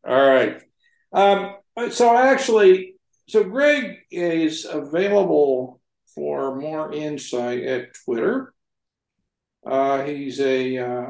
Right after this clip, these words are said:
I'd say a regular, uh, participant in the discussions, and the Twitter handle is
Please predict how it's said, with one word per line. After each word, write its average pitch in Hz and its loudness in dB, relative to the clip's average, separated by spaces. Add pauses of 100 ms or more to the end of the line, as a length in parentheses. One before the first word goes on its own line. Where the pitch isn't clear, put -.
I'd 123 -4
say 143 -2
a 127 0
regular, 127 -4
uh, 117 -16
participant - -6
in - -12
the 123 -10
discussions, - -12
and 131 -8
the 123 -10
Twitter 151 -6
handle 135 -8
is 117 -8